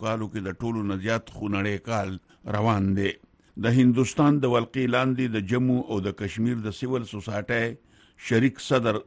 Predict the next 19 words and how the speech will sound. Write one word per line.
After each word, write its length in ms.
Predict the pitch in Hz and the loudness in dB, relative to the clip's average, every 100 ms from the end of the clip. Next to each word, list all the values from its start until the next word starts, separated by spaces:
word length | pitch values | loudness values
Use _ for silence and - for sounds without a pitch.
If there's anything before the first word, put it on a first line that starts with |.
| - | -6
پرویز 440 | 117 101 120 120 113 - | -2 0 0 -2 -4 -4
امروز 340 | 104 117 123 95 | 0 0 0 -4
خپل 180 | - 123 | -6 -2
یو 140 | 117 107 101 | 0 -2 -2
بیان 300 | 107 110 110 | -2 -2 -4
کې 80 | 110 110 | -4 -2
ویلي 220 | 123 120 | 0 0
دي 100 | 113 107 - _ _ | -2 -4 -8 _ _
چې 80 | 120 104 | 0 4
دې 100 | 135 135 127 | 4 4 0
انجمن 420 | 113 110 123 123 117 | 2 2 2 0 -2
کشمیر 400 | 113 113 127 127 | -6 -2 -2 -2
کې 180 | 117 | -4
د 100 | 104 110 | -2 0
هندوستان 600 | 101 101 98 117 123 110 | 0 -4 -6 -4 -2 -2
د 100 | 101 - | -6 -6
فوز 200 | 117 104 | -8 -6
په 80 | 113 90 | -8 -6
ظلمونو 380 | 92 101 123 | -4 0 0